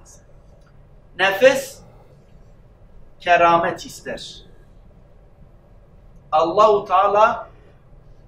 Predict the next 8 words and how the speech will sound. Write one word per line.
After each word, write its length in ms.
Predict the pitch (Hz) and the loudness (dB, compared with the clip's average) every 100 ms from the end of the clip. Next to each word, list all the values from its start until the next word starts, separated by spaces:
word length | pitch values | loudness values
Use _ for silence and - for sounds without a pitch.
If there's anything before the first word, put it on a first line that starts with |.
| - | -20
istikamet 1000 | 156 - - - 147 147 180 196 - - - - - - - - - | -20 -20 -18 -4 -2 -2 -4 -8 -16 -20 -20 -20 -20 -20 -20 -18 -12
ister. 600 | - - - - - - - - - - - - - - - | -12 -12 -10 -10 -10 -20 -20 -20 -20 -20 -20 -20 -20 -12 -4
Tasavvufta 640 | 180 180 214 214 254 247 | 0 4 4 4 0 0
bir 100 | 247 | -2
söz 340 | - 254 247 | 0 2 2
vardır, 420 | 226 190 190 170 196 | 2 0 0 -8 -6
bilir 200 | 233 254 | -2 -2
misiniz? 680 | 226 - 160 131 - - | -4 -12 -16 -16 -18 -20